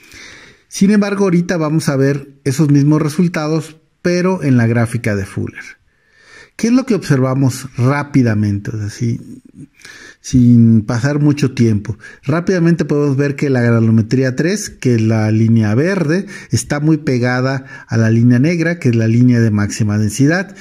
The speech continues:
y podemos definir que esa es una granulometría muy densa. Otra vez podemos ver que la línea,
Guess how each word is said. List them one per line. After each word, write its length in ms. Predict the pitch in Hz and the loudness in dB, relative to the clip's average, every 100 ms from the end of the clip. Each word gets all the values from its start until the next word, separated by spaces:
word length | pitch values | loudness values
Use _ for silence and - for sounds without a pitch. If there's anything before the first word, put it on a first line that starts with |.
| - - - | -18 -18 -4
y 60 | 131 | -2
podemos 400 | 147 156 175 160 | 0 2 2 2
definir 440 | 139 139 160 160 | 0 2 2 0
que 220 | - 151 | -4 -4
esa 260 | 165 175 147 | -2 -2 0
es 220 | 139 - | -2 0
una 220 | 156 156 | 2 2
granulometría 1040 | 147 139 117 113 110 107 139 156 180 208 - - - - - | 0 0 0 0 0 -2 0 2 2 -2 -8 -18 -20 -20 -2
muy 320 | 143 170 170 | 2 4 4
densa. 480 | 123 104 95 - - _ _ _ _ _ _ - - - | 2 -2 -4 -14 -20 _ _ _ _ _ _ -20 -20 -16
Otra 240 | - 123 131 | -4 -2 0
vez 160 | 135 | 0
podemos 320 | 131 139 127 117 | 0 2 2 2
ver 160 | 123 | 0
que 120 | 117 | 0
la 120 | 123 113 | 0 2
línea, 600 | 113 117 113 110 95 | 2 4 4 2 -2